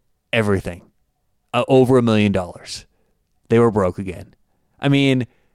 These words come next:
story after story like that, which tells you, you gotta have, if you're gonna be the gambler Billy Walters is, you have to have that in your gut. You have to have that. Even I've talked about this. I've done this now for six and a half, going on seven years.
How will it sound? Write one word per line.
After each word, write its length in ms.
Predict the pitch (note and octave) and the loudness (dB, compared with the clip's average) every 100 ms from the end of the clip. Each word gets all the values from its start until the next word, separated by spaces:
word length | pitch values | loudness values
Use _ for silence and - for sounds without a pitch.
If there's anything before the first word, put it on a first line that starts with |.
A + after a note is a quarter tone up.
| _ _ | _ _
story 800 | - - - C#3+ D#3 D#3+ D#3 - | -6 -2 0 2 2 2 2 0
after 340 | - - C3+ | -2 -2 -4
story 380 | - C3 B2 B2 | -2 0 2 2
like 180 | G#2+ - | -2 -6
that, 200 | F#2+ F#2+ | -6 -4
which 160 | C3+ | -4
tells 260 | - G#3 G3 | 0 0 2
you, 60 | |
you 120 | D#3 D#3 | 2 0
gotta 300 | G3 G#3+ F#3+ | 0 0 -2
have, 580 | A#2 A#2 A#2+ A#2+ A#2 - - - | 0 0 0 0 -4 -12 -20 -8
if 160 | D#3+ E3+ | -6 0
you're 100 | G#3+ | 0
gonna 300 | E3 G3 A#3+ | 2 0 0
be 180 | E3 E3 | 2 2
the 120 | D3+ | 2
gambler 420 | A#2+ A#2+ B2+ C#3 | 0 -2 0 0
Billy 220 | A2+ A2+ | 0 0
Walters 420 | B2+ G2+ G#2+ C#3+ C3+ | 2 0 0 0 0
is, 160 | D#3+ | 0
you 80 | D3+ | 0
have 260 | C3 D3+ D#3+ | 0 -4 -4
to 80 | |
have 240 | C3 B2 B2 | -2 -2 0
that 160 | B2+ | -2
in 60 | A#2+ | 0
your 100 | G#2 | -2
gut. 260 | G2 G2+ F#2 | 0 -2 2
You 140 | A#2+ | 0
have 220 | A#2 C#3 | 0 -2
to 100 | C3 | -2
have 140 | A2+ G#2 | -2 -2
that. 180 | G2+ - - | -4 -6 -10
Even 260 | - B3+ D4+ | -2 0 2
I've 200 | E3+ F3 | 0 0
talked 140 | D3 A2+ | -2 -2
about 100 | A2+ | -2
this. 120 | G#2+ | -2
I've 120 | G3+ | 0
done 160 | A#3 G#3+ | 2 0
this 140 | F#3 | 0
now 220 | F3+ E3 | 2 2
for 160 | D#3+ C#3 | 0 -2
six 300 | - E3 - | 0 -2 -2
and 80 | C#3+ | -4
a 20 | |
half, 180 | C3+ C3 | -4 -2
going 160 | C#3+ | -2
on 100 | B2+ | -2
seven 260 | A2+ C3 A#2 | -2 -2 0
years. 380 | A2 A#2 B2 | 0 0 0